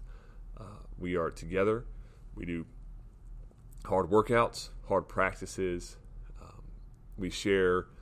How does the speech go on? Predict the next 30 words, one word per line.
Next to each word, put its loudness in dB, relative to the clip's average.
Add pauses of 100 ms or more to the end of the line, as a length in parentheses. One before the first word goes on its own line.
(240)
each -4
other's 2
struggles 4
with 2
each -2
other, 2 (640)
and -6 (360)
we -2 (240)
push 2
forward 0
in -4
life 0
to -14
try 0
to -4
be -4
the -6
best -2 (140)
that -4
we -2
can -8
be -4
so 6 (360)
that -2
we -2
can -8
win -4 (380)
the -4 (380)
day. -6
So 2